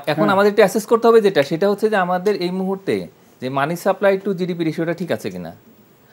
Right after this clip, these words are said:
Speaker 1: আমার মনে হয় যে এখানে কিছুটা ঘাটতি আছে। এখন যদি থাকে, ওইটুকু আইডেন্টিফাই করে কনভিনিয়েন্টলি কিন্তু অতিরিক্ত অর্থ ছাপানো যায়, ছাপিয়ে সেটা আমার মার্কেটে দেবো না।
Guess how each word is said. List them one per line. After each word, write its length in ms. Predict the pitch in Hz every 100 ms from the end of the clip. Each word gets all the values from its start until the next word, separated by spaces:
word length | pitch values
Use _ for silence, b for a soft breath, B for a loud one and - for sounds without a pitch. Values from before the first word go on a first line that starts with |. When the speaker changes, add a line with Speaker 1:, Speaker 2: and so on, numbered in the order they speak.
| b
Speaker 1:
আমার 240 | - 143 180
মনে 200 | 202 185
হয় 120 | 185
যে 100 | 185
এখানে 220 | 185 180
কিছুটা 240 | 165 165 151
ঘাটতি 300 | 127 - 98
আছে। 240 | 92 85 104 -
এখন 380 | 127 175 190 175 160
যদি 180 | 143 151
থাকে, 360 | - 151 190 196
ওইটুকু 220 | 165 175
আইডেন্টিফাই 420 | 160 156 156 165
করে 340 | 165 226 123 - b b b b _ _ -
কনভিনিয়েন্টলি 640 | 180 202 196 214 220 220
কিন্তু 400 | 220 220 214 175
অতিরিক্ত 340 | 175 180 170 170
অর্থ 220 | 151 165
ছাপানো 340 | 151 147 131
যায়, 240 | 101 90 87 _ _
ছাপিয়ে 340 | - 143 196 202
সেটা 180 | 202 208
আমার 160 | 190
মার্কেটে 320 | 180 156 175
দেবো 180 | 151 110
না। 180 | 92